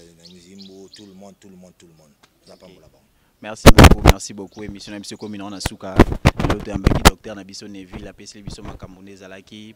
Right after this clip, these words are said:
Speaker 2: Boyoki ye ndenge alobi, ndenge nini. Bwana besoin na ye. Contactez nous au numéro affiché ou soit bobenge mbala moko na numéro apesaki wana.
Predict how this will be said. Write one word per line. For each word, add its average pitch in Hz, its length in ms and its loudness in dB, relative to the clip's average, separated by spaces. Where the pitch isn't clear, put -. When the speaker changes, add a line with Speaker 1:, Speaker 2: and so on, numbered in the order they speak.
Speaker 2:
Boyoki 98 440 -20
ye 104 100 -18
ndenge 104 220 -18
alobi, 101 480 -18
ndenge 104 300 -20
nini. 101 260 -16
Bwana 104 260 -18
besoin 104 320 -14
na 104 120 -12
ye. 143 180 -10
Contactez 120 400 -16
nous 143 120 -12
au 139 40 -14
numéro 135 280 -14
affiché 143 340 -16
ou 143 100 -18
soit 143 140 -20
bobenge 147 420 -16
mbala 135 200 -14
moko 139 240 -16
na 143 100 -14
numéro 123 260 -14
apesaki 123 440 -16
wana. 98 200 -14